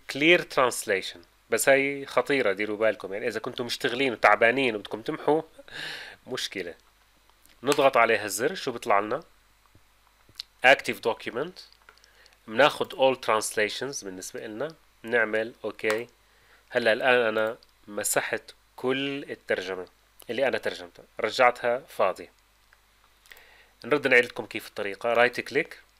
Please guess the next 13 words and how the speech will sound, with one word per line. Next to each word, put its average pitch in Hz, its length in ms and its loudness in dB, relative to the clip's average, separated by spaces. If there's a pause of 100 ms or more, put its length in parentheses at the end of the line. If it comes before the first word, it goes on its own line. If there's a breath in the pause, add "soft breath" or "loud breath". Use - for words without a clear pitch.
(720)
رايت 107 280 0
كليك، - 360 -8 (480 soft breath)
بتروحوا 120 400 -2
على 101 140 0
Clear 123 240 -4
Translation، 120 720 0 (280)
بتحددوا 98 560 0 (840 soft breath)
هل 147 280 4
بدكم 123 500 -4
Clear 131 180 -2
Translation 120 680 -2
بالActive 131 580 0
Document 147 460 -8